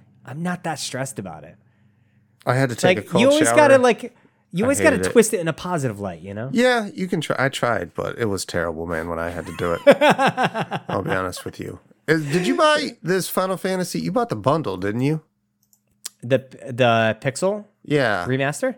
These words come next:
Speaker 1: Yeah.
Speaker 2: How m-
Speaker 1: It's really good.
Speaker 2: Are, are they
Speaker 1: I
Speaker 2: all
Speaker 1: mean,
Speaker 2: out now?
Speaker 1: Uh, yes. Six was the last one, and that came out, like, a,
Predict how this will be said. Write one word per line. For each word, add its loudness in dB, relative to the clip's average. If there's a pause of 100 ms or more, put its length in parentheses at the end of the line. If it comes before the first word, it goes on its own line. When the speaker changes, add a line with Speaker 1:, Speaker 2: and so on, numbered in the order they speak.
(140)
Speaker 1:
Yeah. 0 (1120)
Speaker 2:
How -6
m- -6 (120)
Speaker 1:
It's -4
really 6
good. 0 (760)
Speaker 2:
Are, 0
are 4
they 2
Speaker 1:
I 4
Speaker 2:
all 8
Speaker 1:
mean, 2
Speaker 2:
out 2
now? -2 (960)
Speaker 1:
Uh, 6
yes. -2
Six -4
was -2
the -4
last -2
one, -16 (180)
and -4
that -6
came -4
out, -4
like, -10
a, -12